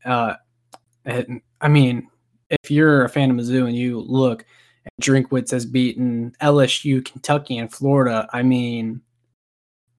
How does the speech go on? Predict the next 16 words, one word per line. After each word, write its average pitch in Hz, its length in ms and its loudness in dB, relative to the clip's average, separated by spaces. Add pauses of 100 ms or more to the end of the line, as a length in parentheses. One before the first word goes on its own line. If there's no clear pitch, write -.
(260)
and 139 180 2
I 147 120 4
hate 160 240 2
to 147 100 2
just 135 200 -2
make 131 240 2
this 123 240 -4
an 127 100 -4
entire 123 460 -4
just 117 220 -10
Drinkwitz 135 520 -2
love 127 300 2
fest, 107 420 -6
but, 117 240 -10 (180)
I 123 80 -8
mean, 113 260 -8